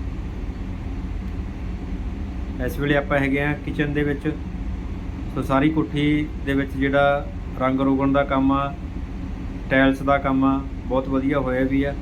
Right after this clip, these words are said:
ਸੋ ਡਰਾਇੰਗ ਰੂਮ ਤੁਸੀਂ ਦੇਖ ਸਕਦੇ ਹੋ, ਬਹੁਤ ਹੀ ਖੂਬਸੂਰਤ ਜਿਹੜਾ ਡਰਾਇੰਗ ਰੂਮ ਬਣਿਆ ਹੋਇਆ। ਦੋ ਬੈੱਡਰੂਮ ਆ ਇਸ ਕੋਠੀ ਦੇ ਵਿੱਚ, ਅਟੈਚ ਵਾਸ਼ਰੂਮ ਆ। ਸੁਰਖਪੁਰ ਰੋਡ, ਬਠਿੰਡਾ ਸ਼ਹਿਰ ਦੇ ਵਿੱਚ ਕੋਠੀ ਆ,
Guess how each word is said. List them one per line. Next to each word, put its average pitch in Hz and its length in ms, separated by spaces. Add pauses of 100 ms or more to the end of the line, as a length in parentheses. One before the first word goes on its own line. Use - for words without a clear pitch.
(600)
ਸੋ 127 80
ਡਰਾਇੰਗ 131 320
ਰੂਮ 151 180
ਤੁਸੀਂ 143 500 (240)
ਦੇਖ 123 200
ਸਕਦੇ 135 260
ਹੋ, 135 140 (240)
ਬਹੁਤ 120 200
ਹੀ 120 140
ਖੂਬਸੂਰਤ 131 540
ਜਿਹੜਾ 135 460 (300)
ਡਰਾਇੰਗ 127 260
ਰੂਮ 135 180 (260)
ਬਣਿਆ 123 220
ਹੋਇਆ। 131 220
ਦੋ 127 220
ਬੈੱਡਰੂਮ 123 420
ਆ 135 80
ਇਸ 127 120
ਕੋਠੀ 131 280
ਦੇ 131 140
ਵਿੱਚ, 127 220 (220)
ਅਟੈਚ 123 300
ਵਾਸ਼ਰੂਮ 131 480
ਆ। 131 80 (2500)
ਸੁਰਖਪੁਰ 135 480
ਰੋਡ, 139 260
ਬਠਿੰਡਾ 127 540
ਸ਼ਹਿਰ 131 260
ਦੇ 135 100
ਵਿੱਚ 131 240
ਕੋਠੀ 131 420
ਆ, 135 120